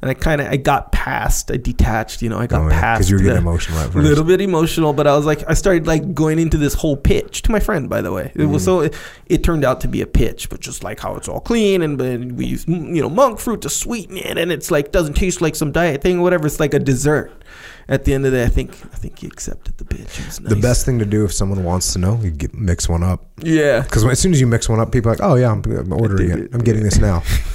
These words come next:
Speaker 1: <laughs>
Speaker 2: 'Cause how can this be good for you?
Speaker 1: Yeah.
Speaker 2: That's the question. How can this be good for you?
Speaker 1: Yeah, it tastes like that. It's true.
Speaker 2: Mint chocolate, peanut butter chocolate, vanilla gorilla,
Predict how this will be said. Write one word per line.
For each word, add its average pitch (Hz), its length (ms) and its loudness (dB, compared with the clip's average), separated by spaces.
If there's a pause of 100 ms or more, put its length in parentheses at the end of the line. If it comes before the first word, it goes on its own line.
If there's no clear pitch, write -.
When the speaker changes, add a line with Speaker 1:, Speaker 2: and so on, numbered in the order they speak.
(160)
Speaker 1:
<laughs> - 340 -4
Speaker 2:
'Cause - 140 4
how 117 180 4
can 131 180 2
this 123 140 2
be 120 120 2
good 110 220 0
for - 120 -2
you? 80 220 -2 (140)
Speaker 1:
Yeah. 131 320 0
Speaker 2:
That's 117 220 2
the 113 80 -2
question. 107 320 0
How 117 200 2
can 127 180 -2
this 113 140 0
be 110 140 -2
good 98 160 0
for - 140 -8
you? 69 120 -6 (280)
Speaker 1:
Yeah, 92 200 -6
it 101 100 -8
tastes - 280 -6
like - 180 -12
that. - 320 -6
It's - 140 -16
true. 113 380 -2 (340)
Speaker 2:
Mint 113 220 2
chocolate, 101 400 2
peanut 98 220 2
butter 92 180 2
chocolate, 92 500 0 (300)
vanilla 107 640 4
gorilla, 95 720 2